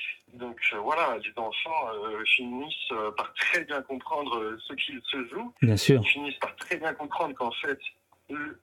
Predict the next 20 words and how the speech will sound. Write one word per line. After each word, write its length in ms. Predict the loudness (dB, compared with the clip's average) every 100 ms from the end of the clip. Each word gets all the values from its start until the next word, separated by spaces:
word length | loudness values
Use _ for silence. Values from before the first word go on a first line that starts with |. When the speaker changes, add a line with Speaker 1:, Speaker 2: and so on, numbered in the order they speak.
| -2
Speaker 1:
eux 240 | 0 0 -4
et 100 | -4
leurs 180 | -4
familles 360 | -4 -6 -6 -10 -10
sont 120 | -8
l'objet 580 | -8 -4 0 0 0 -4 _ _ -6
d'une 320 | -4 -2 -4 -2
haine, 280 | -2 -2 -2 -2 -4 _ -14 -4
euh, 420 | -2 0 -2 -6 -12 -20 _ -10
inexplicable, 800 | -6 -6 -6 -2 2 4 2 -4 -4
inexpliquée, 600 | -2 -2 -2 2 2 0 -12 -16 -16 _ _ -4
euh, 680 | 0 2 2 0 -2 -4 -4 -6
et 120 | -6
que, 200 | 0 2 2 0 -2
euh, 40 | 0
bah, 80 | -2
ils 60 | -2
vont 100 | -6
grandir 480 | -2 0 0 0 -2
là-dedans, 500 | -2 -2 -2 -2